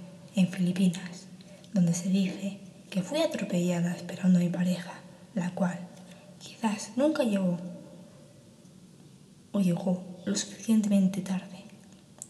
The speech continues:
para que mi condena empezase. Mi existencia documentada la podemos encontrar en películas como la de Frank La, La Loggia en mil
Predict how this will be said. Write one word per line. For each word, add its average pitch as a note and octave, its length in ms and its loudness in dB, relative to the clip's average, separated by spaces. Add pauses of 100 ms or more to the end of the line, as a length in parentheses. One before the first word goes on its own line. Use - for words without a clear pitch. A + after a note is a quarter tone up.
(480)
para - 240 -8
que F3+ 220 -4 (420)
mi F#3+ 80 -2
condena F3 520 4 (240)
empezase. - 600 -8 (1900)
Mi - 80 -20
existencia C#4 580 0
documentada F#3 800 2 (380)
la G3+ 140 -2
podemos A3 360 0
encontrar G3+ 440 2
en F#3 200 4
películas F#3+ 600 -4 (280)
como G3 160 0
la F#3 140 0
de F3+ 160 -6 (120)
Frank A3+ 300 4 (360)
La, A#3 220 0 (760)
La G#3 200 2
Loggia G3 540 2 (800)
en F#3 280 2
mil A3 380 4